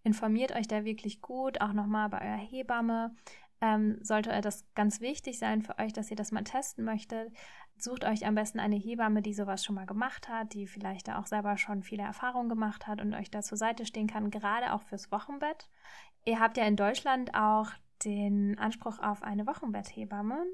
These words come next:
die von der Krankenkasse getragen wird. Die kann ähm, jeden Tag bis zu vierzehn Tage nach der Geburt zu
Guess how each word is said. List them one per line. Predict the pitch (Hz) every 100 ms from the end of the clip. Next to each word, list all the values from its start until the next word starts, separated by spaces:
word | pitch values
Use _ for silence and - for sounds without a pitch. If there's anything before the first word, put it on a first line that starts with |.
| 370 _
die | 220 202 202
von | - 214
der | 208
Krankenkasse | 233 233 226 220 214
getragen | 208 - 214 214 226
wird. | 269
Die | 240
kann | 214 214 208 208 214 - - - - - - _
ähm, | 214 208 208 208
jeden | 208 240 262
Tag | - 233 226 294 - - 330 277 277
bis | 208 233 226
zu | -
vierzehn | 220 254 226
Tage | 220 220 214
nach | 214
der | 220
Geburt | 208 202 202
zu | -